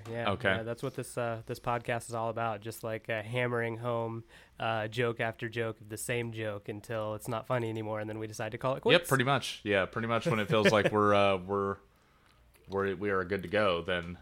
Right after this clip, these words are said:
Speaker 1: Yeah.
Speaker 2: that's when we
Speaker 1: <laughs>
Speaker 2: stop recording. Okay, so, oh, and there's one more thing. So I'm,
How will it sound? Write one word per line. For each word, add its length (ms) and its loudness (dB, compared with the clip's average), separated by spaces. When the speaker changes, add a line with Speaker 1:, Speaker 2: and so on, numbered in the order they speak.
Speaker 1:
Yeah. 220 -10
Speaker 2:
that's 320 2
when 220 2
we 120 0
Speaker 1:
<laughs> 120 -4
Speaker 2:
stop 260 2
recording. 640 4
Okay, 580 8
so, 640 6
oh, 400 10
and 160 -2
there's 220 0
one 160 4
more 180 4
thing. 340 -2
So 240 0
I'm, 440 4